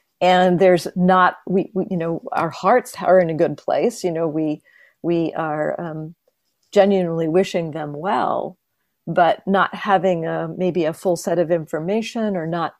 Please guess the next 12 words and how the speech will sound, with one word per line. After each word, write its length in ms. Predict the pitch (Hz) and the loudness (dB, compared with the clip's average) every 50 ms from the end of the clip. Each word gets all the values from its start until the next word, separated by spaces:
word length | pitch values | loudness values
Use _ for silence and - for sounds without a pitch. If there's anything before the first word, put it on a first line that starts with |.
| _ _ _ _ | _ _ _ _
having, 520 | - 208 196 156 170 170 160 160 151 - - | -4 -2 0 0 0 0 -2 -4 -8 -10 -10
um, 340 | - 170 165 160 160 156 165 _ - | -10 -10 -10 -10 -10 -12 -14 _ -14
a 60 | 170 | -14
clear, 680 | - - - 190 185 190 180 180 170 160 156 151 160 _ _ _ _ _ _ _ _ _ _ - | -14 -8 -4 -2 0 2 2 2 2 2 0 -2 -6 _ _ _ _ _ _ _ _ _ _ -14
um, 480 | 165 160 160 156 - - 175 175 170 - _ _ _ _ - - | -12 -10 -10 -8 -8 -8 -10 -12 -14 -16 _ _ _ _ -4 -2
understanding 680 | 196 180 180 180 - - 190 180 175 175 175 165 165 | 0 0 0 -2 -2 0 0 0 0 0 -2 -4 -4
of 140 | 156 143 156 | -6 -6 -6
where 220 | 156 156 156 156 | -6 -6 -4 -4
they 300 | 160 202 214 220 220 214 | -2 -2 0 0 0 0
are, 500 | - 190 190 185 185 180 180 185 185 - _ _ _ _ _ - | 0 2 2 2 2 2 2 0 -2 -4 _ _ _ _ _ -4
you 100 | 202 185 | -4 -2
know, 280 | 165 165 175 170 - | -2 0 -2 -2 -4